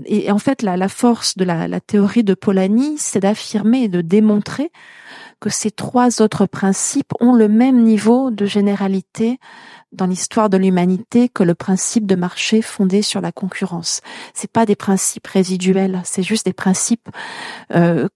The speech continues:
que le, la, la, comment dire, l'enseignement, euh, les représentations, euh, y compris médiatiques de l'économie, ont fini par invisibiliser. Euh, mais quand Isabelle nous disait tout à l'heure, on voit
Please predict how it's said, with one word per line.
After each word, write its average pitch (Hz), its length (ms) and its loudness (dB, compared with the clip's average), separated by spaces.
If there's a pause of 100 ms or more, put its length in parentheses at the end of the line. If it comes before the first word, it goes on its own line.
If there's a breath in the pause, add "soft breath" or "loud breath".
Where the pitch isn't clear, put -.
que - 100 0
le, 185 480 2
la, 180 240 -2
la, - 180 -8 (140)
comment 185 300 0
dire, 185 340 -2 (460 loud breath)
l'enseignement, 214 1200 2
euh, 180 480 -4
les 190 180 -4
représentations, 214 1200 0 (580 loud breath)
euh, 170 180 -2
y 180 80 -6
compris - 380 -2
médiatiques 202 640 2
de 196 80 4
l'économie, 196 720 2
ont 196 80 2
fini 214 340 -2
par - 280 -8 (100)
invisibiliser. 196 1040 2 (600 loud breath)
Euh, 180 160 -4
mais 185 80 -4
quand - 160 -2
Isabelle 208 420 2
nous 190 120 2
disait 190 260 2
tout - 180 -8
à 190 60 2
l'heure, 208 200 2
on 175 100 0
voit 202 300 0